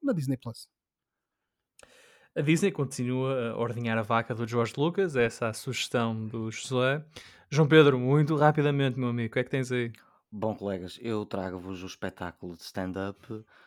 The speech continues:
Speaker 3: Supernature, do ator, escritor e comediante Ricky Gervais, eh, gravado em dois mil e vinte e um no London Palladium, aonde eu estive, meus colegas,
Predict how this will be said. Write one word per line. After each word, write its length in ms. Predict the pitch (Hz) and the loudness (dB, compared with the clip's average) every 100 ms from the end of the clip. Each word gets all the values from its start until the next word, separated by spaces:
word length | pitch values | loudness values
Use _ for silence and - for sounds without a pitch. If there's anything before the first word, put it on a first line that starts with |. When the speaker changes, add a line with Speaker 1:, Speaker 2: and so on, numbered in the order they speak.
| - | -18
Speaker 3:
Supernature, 1200 | - - 123 117 117 104 101 101 101 - 131 180 _ - - - | -12 -4 -4 0 -2 0 -2 -2 -4 -6 -6 -6 _ -20 -20 -16
do 340 | 90 104 98 | -8 -4 -2
ator, 240 | 92 104 | -2 -4
escritor 420 | 95 - 101 101 95 | -6 -6 -8 -6 -6
e 40 | |
comediante 640 | 95 101 92 95 90 85 - - 98 90 | -6 -8 -6 -4 -6 -8 -16 -16 -14 -8
Ricky 280 | 110 104 104 | -8 -6 -6
Gervais, 680 | 87 98 87 90 120 - - - - - - | -6 -6 -4 -6 -8 -12 -20 -20 -20 -20 -12
eh, 200 | 92 92 | -8 -6
gravado 360 | 95 107 107 104 | -2 0 0 -2
em 80 | |
dois 160 | 104 104 | -4 -4
mil 180 | 110 101 | -4 -4
e 40 | |
vinte 260 | 98 101 - | -6 -6 -4
e 80 | 101 | -4
um 160 | 98 | -2
no 140 | 104 104 | -2 -4
London 400 | 101 110 110 104 | -2 -2 -2 -4
Palladium, 680 | - 101 110 113 101 98 92 - - _ - | -4 -2 0 -2 -2 -4 -6 -12 -20 _ -2
aonde 720 | 147 123 143 160 147 127 - | 2 4 4 4 2 -2 -2
eu 160 | 147 151 | 0 0
estive, 920 | 135 - - - 165 160 107 110 135 - _ _ _ - | 0 -4 -4 -2 0 0 -2 -4 -4 -10 _ _ _ -6
meus 320 | 113 120 110 | 0 0 0
colegas, 640 | - 110 101 101 113 131 | -4 0 0 0 -2 -4